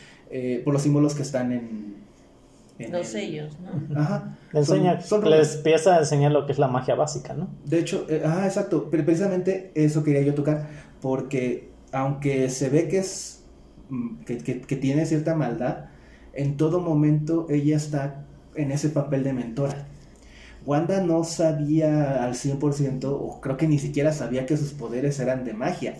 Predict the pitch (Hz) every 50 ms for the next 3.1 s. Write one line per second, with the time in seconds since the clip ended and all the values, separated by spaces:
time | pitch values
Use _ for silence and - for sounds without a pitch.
0 | - - - - - - 123 131 139 147 147 127 127 151 - - - 107 107 135
1 | 165 - - - - - - - - - - - - - - - - - - -
2 | - - - - - - - 147 - 147 143 139 - - - - 135 135 135 135
3 | - -